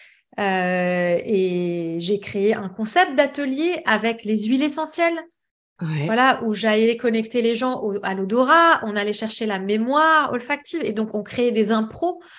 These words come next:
Speaker 1: à partir de, des huiles essentielles. C'était magnifique,
Speaker 2: Là, t'étais
Speaker 1: franchement,
Speaker 2: en
Speaker 1: le
Speaker 2: présence,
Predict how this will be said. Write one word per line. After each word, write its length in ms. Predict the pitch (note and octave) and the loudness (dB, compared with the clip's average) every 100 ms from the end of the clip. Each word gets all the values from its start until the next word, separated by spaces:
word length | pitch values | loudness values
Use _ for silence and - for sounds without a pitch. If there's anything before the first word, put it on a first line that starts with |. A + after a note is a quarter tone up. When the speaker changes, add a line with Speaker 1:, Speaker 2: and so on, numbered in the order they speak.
| - - - - | -20 -20 -20 -10
Speaker 1:
à 100 | A3 | -4
partir 420 | A3 - - A#3+ | -4 -4 -6 -4
de, 280 | F#3 G3 F#3+ | -4 -2 -2
des 220 | F3+ F3+ | -2 -2
huiles 180 | F3+ G#3 | 0 0
essentielles. 460 | G#3+ A#3 - E4 - | 0 -2 0 0 -2
C'était 460 | A3+ A#3+ A3+ - _ - | -6 -2 -4 -4 _ -10
magnifique, 720 | A3+ B3 D4+ F4 F4 - A3 - B3 | -4 4 4 4 0 -4 -8 -6 4
Speaker 2:
Là, 120 | B3+ | 6
t'étais 80 | C4+ | 8
Speaker 1:
franchement, 140 | G#3 | 6
Speaker 2:
en 40 | |
Speaker 1:
le 60 | G3+ | 6
Speaker 2:
présence, 360 | A3 A3+ A3 | 2 2 -2